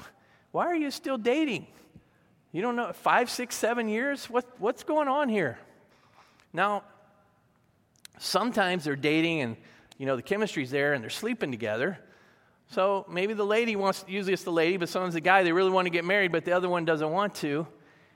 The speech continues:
And I would say, I have a friend in this situation right now, and I would say, "Look, what? He's already getting what he wants. You know, why did you put yourself in this situation?" It's not healthy.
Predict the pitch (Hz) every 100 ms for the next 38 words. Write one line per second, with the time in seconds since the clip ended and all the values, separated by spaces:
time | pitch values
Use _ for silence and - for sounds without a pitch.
0 | _ 151 180 175 196 175 175 175 190 175
1 | - 214 214 175 147 - 165 170 165 180
2 | 175 196 196 175 170 185 185 240 208 -
3 | - _ _ _ - _ _ _ _ _
4 | - _ _ _ _ _ _ _ _ _
5 | _ - 196 - - _ _ - - _
6 | _ _ _ _ - 208 226 226 208 190
7 | 247 220 190 202 202 196 202 175 - -
8 | - - - _ _ _ _ 143 156 160
9 | 185 208 185 185 214 - 190 185 170 165
10 | 156 - 165 - 147 165 170 131 95 _
11 | _ _ _ - - _ _ _ _ _
12 | _ 131 _ _ _ 139 165 170 151 190
13 | 196 - 120